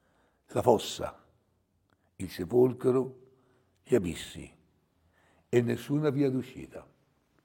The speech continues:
Ciò che più gli pesa è la solitudine.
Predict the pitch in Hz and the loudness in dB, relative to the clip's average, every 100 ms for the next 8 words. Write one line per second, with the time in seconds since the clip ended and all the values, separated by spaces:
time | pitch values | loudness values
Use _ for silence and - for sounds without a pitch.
0 | _ _ _ _ _ _ _ _ _ _ | _ _ _ _ _ _ _ _ _ _
1 | _ _ _ _ _ _ _ _ _ _ | _ _ _ _ _ _ _ _ _ _
2 | _ _ _ _ _ - _ _ _ _ | _ _ _ _ _ -20 _ _ _ _
3 | _ _ _ _ _ _ _ _ _ _ | _ _ _ _ _ _ _ _ _ _
4 | _ _ _ - 170 - 139 156 156 135 | _ _ _ 6 8 8 4 4 0 2
5 | 139 131 - 135 - - _ _ _ _ | 4 2 2 -2 -4 -16 _ _ _ _
6 | _ _ _ - 104 90 95 85 78 76 | _ _ _ -2 0 0 -4 -8 -10 -12
7 | 76 82 | -14 -18